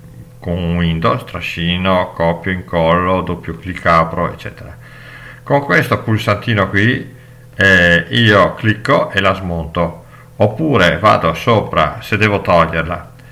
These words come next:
eh, vado sopra all'imma-, al, al simbolo del volume, che in questo caso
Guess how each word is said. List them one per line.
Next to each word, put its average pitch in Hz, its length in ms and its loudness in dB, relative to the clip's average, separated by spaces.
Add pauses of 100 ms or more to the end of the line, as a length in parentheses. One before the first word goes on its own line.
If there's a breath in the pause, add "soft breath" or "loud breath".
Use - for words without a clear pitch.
(360 loud breath)
eh, 87 280 2
vado 101 280 4
sopra 107 360 0
all'imma-, 87 600 2
al, 82 300 0
al 76 520 0
simbolo 85 440 -4
del 80 160 -4
volume, 107 640 0 (1120)
che - 100 -10
in 78 100 -4
questo 80 300 -8
caso 82 480 2